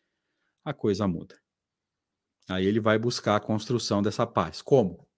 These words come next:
Resgatando os seus erros, consertando aquilo que quebrou, reaproximando daqueles que ele ofendeu, perdoando aqueles a quem o ofenderam ou que o ofenderam.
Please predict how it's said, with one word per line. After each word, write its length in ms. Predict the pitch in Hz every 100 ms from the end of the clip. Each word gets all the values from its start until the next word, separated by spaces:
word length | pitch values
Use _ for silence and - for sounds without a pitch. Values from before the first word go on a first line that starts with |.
| -
Resgatando 600 | 92 - 92 - 117 117
os 80 | 113
seus 280 | 120 110 98
erros, 320 | 104 104 107
consertando 760 | 101 98 - 98 98 110 117
aquilo 280 | 113 - 113
que 120 | 113
quebrou, 560 | 107 117 107 104 107 110 - - - _
reaproximando 920 | 104 104 107 104 - 98 110 127 123
daqueles 560 | 120 113 - 117 117 -
que 160 | -
ele 140 | 113 120
ofendeu, 600 | 113 120 110 113 113 113 - _
perdoando 720 | 139 135 127 127 131 143 156 151
aqueles 680 | 147 139 131 135 131 - - _ _ _ _ _ _ _ _ _ _ _ _ _ _ _ _ _ _ _ _
a 140 | 98 98
quem 540 | - 113 110 110 110
o 140 | 117 113
ofenderam 600 | 110 113 107 113 123 107
ou 280 | 107 104 - _ -
que 120 | 123
o 100 | 117
ofenderam. 600 | 117 120 113 110 110